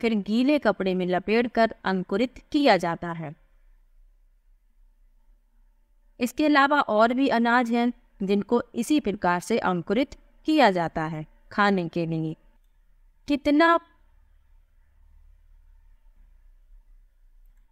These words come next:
किसका पौधा कितना बड़ा?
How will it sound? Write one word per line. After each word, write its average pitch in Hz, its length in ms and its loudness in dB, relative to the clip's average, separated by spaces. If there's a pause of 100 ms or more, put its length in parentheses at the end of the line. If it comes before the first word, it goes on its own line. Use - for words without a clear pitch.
(760)
किसका 302 500 2
पौधा 202 540 2
कितना 214 580 0
बड़ा? 160 360 -2